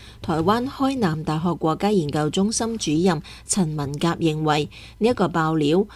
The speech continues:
為中非矛盾嘅激化提出咗一個藥方，但係唔會生效。杜特爾特比較親中，所以佢喺中國嗰邊可能透過一帶一路嘅經濟利益，同中共有一個默契。我認為呢一個君子協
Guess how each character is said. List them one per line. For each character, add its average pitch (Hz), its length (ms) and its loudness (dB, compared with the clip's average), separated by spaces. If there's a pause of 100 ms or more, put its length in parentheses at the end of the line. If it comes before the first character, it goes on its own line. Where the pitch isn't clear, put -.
(180)
為 180 220 4
中 254 240 0
非 262 180 -2
矛 165 240 0
盾 151 220 -2
嘅 147 120 0
激 190 260 0
化 147 180 -2
提 180 220 -2
出 180 140 0
咗 151 140 -4
一 156 160 0
個 156 140 0
藥 147 180 0
方， 226 340 0 (300)
但 196 240 2
係 196 180 2
唔 139 160 -6
會 143 120 -2
生 196 280 0
效。 165 280 0 (440)
杜 240 160 2
特 240 100 2
爾 156 200 4
特 165 160 0
比 147 200 -2
較 160 180 0
親 220 280 -2
中， 254 260 2 (280)
所 247 240 0
以 254 160 2
佢 165 200 0
喺 151 180 -2
中 196 260 0
國 160 180 -2
嗰 156 160 -2
邊 165 220 2
可 156 240 -6
能 156 260 -6
透 170 200 -4
過 147 160 -2
一 196 180 2
帶 170 200 -2
一 165 180 -2
路 160 200 2
嘅 147 160 -2
經 180 240 -2
濟 151 240 0
利 151 140 2
益， 180 240 4 (360)
同 170 280 -2
中 240 300 -2
共 156 240 0
有 139 180 -2
一 165 160 -2
個 160 160 -2
默 143 240 -4
契。 180 300 0 (320)
我 214 120 0
認 226 200 2
為 165 220 0
呢 160 100 0
一 185 80 2
個 160 160 -2
君 190 260 0
子 165 140 0
協 185 240 2